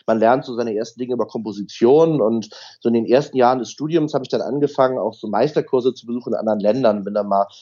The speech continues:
nach, nach Apeldoorn, bin ich in Holland, da gibt's so einen berühmten Meisterkurs für, für junge Komponisten und dann bin ich in die U S A und nach England und hab da bei ganz vielen Projekten mitgemacht und,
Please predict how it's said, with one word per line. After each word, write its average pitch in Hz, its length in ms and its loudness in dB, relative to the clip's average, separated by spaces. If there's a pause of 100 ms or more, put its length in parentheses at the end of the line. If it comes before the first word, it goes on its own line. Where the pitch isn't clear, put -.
(120)
nach, - 200 -8
nach - 200 -16
Apeldoorn, 104 840 2
bin 98 140 -6
ich 101 160 -12
in 117 140 -8
Holland, 104 420 2
da 101 60 -4
gibt's 98 220 -12
so 104 60 -6
einen 92 220 -8 (240)
berühmten 104 320 -4
Meisterkurs 101 580 2
für, 98 240 0
für 95 400 0 (300)
junge 101 480 4
Komponisten 107 680 -2
und 107 80 -2
dann 117 140 2
bin 127 100 2
ich 135 100 -4
in 143 60 -10
die 135 140 -8
U 139 120 2
S 151 180 -2
A 101 280 4
und - 160 -2
nach 143 220 -6
England 113 580 0
und 113 180 -4 (200)
hab - 100 -16
da 143 100 4
bei 127 180 2
ganz 151 260 -2
vielen 151 240 -6
Projekten 131 460 -6
mitgemacht 107 600 -6
und, 113 240 0